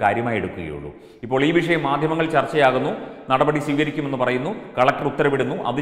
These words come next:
ചെയ്യുന്നു, ഇത് ചെയ്യുന്നു. ആദ്യത്തെ കുറച്ചു കാലം ഇതൊക്കെ ഉണ്ടാകും. കുറച്ചു കാലം കഴിയുമ്പോൾ മാധ്യമങ്ങൾ ഇതൊക്കെ മറക്കുമെന്നും മറ്റു പല, പല വിഷയങ്ങളും വരുമ്പോൾ അതിലേക്ക്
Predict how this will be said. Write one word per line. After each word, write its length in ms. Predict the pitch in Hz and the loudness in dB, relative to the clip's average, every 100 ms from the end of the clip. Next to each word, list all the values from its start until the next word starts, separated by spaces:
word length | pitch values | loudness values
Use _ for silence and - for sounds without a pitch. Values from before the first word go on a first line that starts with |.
| 139 | -2
ചെയ്യുന്നു, 280 | 123 123 123 120 | -4 -4 -6 -6
ഇത് 100 | 139 | -4
ചെയ്യുന്നു. 280 | 123 113 143 - - 127 | -6 -6 -8 -10 -8 -2
ആദ്യത്തെ 260 | 156 202 214 | 0 0 0
കുറച്ചു 220 | 196 196 196 | -2 0 0
കാലം 180 | 180 175 | 2 0
ഇതൊക്കെ 200 | 175 147 | -2 0
ഉണ്ടാകും. 300 | 107 90 - - - 110 | 0 0 -2 -12 -10 -6
കുറച്ചു 220 | 110 151 | -4 4
കാലം 160 | 147 147 | 4 4
കഴിയുമ്പോൾ 320 | 143 147 131 82 - - 113 | 0 2 0 -2 -8 -6 0
മാധ്യമങ്ങൾ 400 | 151 170 175 175 | 0 0 0 0
ഇതൊക്കെ 200 | 151 151 143 | 0 0 4
മറക്കുമെന്നും 500 | 135 139 160 151 139 - - | 4 4 0 0 -2 -6 0
മറ്റു 180 | 139 180 160 | 0 4 2
പല, 80 | 160 - | 2 2
പല 100 | 135 139 | 2 2
വിഷയങ്ങളും 400 | 139 143 143 143 131 | 0 0 0 0 0
വരുമ്പോൾ 300 | 127 123 104 - - - - - 160 | 2 2 0 -2 -12 -14 -16 0 4
അതിലേക്ക് 300 | 185 208 | 6 6